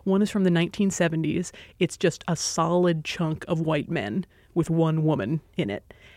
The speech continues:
And then you look at my graduating class picture from two thousand nine or ten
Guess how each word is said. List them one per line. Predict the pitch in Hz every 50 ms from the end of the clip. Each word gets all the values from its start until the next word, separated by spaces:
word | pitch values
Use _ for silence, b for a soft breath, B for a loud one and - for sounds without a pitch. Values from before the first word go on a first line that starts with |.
| B B -
And | 180 175
then | 175 175 165 165
you | 170 160
look | 160 160 156 -
at | -
my | 175 170 175 220
graduating | 233 196 180 165 156 - 170 156 151 143 160
class | - - 160 156 156 147 - -
picture | - - 156 - - - - - - -
from | - - 156 156 156 160
two | - - 180
thousand | 165 156 151 156 160 120 101 151 165 160 160 - - - -
nine | 175 147 156 151 147 151 151 151 151 151
or | 156
ten | 156 - 175 165 160 160 160